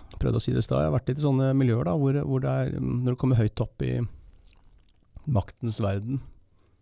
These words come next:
jo mer du kommer, jo mer det er så kynisk og glatt og overfladisk og, mm, voldsomt. Og enkeltpersoner blir dratt opp og hauset opp, og de sitter på så mye makt,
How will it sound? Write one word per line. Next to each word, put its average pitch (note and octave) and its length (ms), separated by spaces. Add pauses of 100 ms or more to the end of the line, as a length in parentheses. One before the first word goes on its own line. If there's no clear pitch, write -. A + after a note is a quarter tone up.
(220)
jo B2 100
mer G2+ 320
du A#2 80
kommer, G2+ 320
jo G#2 80
mer G2 320
det A2 80
er G#2 120
så G#2 120
kynisk G#2 720
og G2 100
glatt G2+ 320
og G#2 80
overfladisk G#2 640
og, G#2 240
mm, G#2+ 120 (200)
voldsomt. G#2+ 540 (1120)
Og G#2+ 100
enkeltpersoner G2+ 720
blir G#2 100
dratt G#2 320
opp - 220 (720)
og A#2 120
hauset G#2+ 460
opp, - 220
og A#2 80
de G#2 80
sitter - 200
på - 120
så A2+ 120
mye G#2 120
makt, - 480